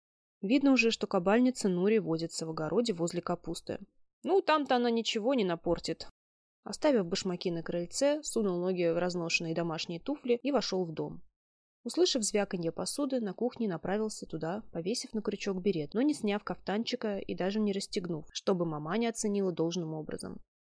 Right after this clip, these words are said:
Она в своё время окончила школариум, два года пробыла приказчицей в отцовской мастерской, так что в делах учёбы разбиралась прекрасно. Сознанием дела понимала и успехи Тарика, и неудачи.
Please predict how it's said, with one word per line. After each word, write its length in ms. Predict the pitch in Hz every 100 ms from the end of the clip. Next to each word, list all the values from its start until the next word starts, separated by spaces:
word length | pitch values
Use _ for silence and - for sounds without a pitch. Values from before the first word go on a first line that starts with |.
| _
Она 180 | 208 233
в 60 | 330
своё 260 | - 277
время 300 | 254 262 254
окончила 460 | 226 - 233 - 214
школариум, 580 | - 208 208 233 196 170
два 160 | 170
года 400 | 196 240 220 202
пробыла 560 | 190 202 185 196 190 180
приказчицей 720 | - 190 196 226 - - 214
в 20 |
отцовской 480 | 202 - 214 - 196
мастерской, 680 | 190 - - - - 190 -
так 140 | 269 277
что 140 | 262
в 40 |
делах 320 | 220 233 226 220
учёбы 380 | - 285 254
разбиралась 500 | 214 180 175 180 208
прекрасно. 640 | - - - 151 - - - - _ _
Сознанием 500 | - 185 180 208 233
дела 240 | 190 196 233
понимала 460 | 208 170 160 190
и 180 | 214 -
успехи 420 | 165 - 185 208
Тарика, 400 | - 175 180 175
и 80 | 185
неудачи. 580 | 190 196 151 143 - -